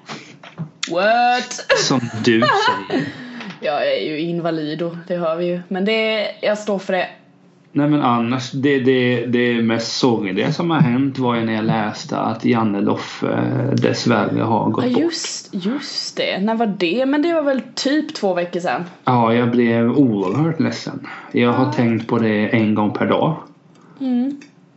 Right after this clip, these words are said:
Speaker 2: Eller, jag går runt. <laughs> Ja, det ska man. Nej, men när jag går runt och går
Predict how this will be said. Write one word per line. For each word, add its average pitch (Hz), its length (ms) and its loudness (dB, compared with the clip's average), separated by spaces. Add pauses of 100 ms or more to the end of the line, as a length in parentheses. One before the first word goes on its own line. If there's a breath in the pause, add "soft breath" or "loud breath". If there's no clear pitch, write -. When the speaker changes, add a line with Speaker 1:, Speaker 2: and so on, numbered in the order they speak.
(340)
Speaker 2:
Eller, 113 240 4 (100)
jag 123 180 2
går 113 120 4
runt. 117 440 2 (720 loud breath)
<laughs> - 300 -8
Ja, 104 120 2
det 110 100 -2
ska 117 160 -6
man. 113 220 0
Nej, 120 180 4
men 117 100 4
när 117 80 2
jag 113 120 2
går 117 180 4
runt 107 300 2
och 120 140 2
går 117 100 4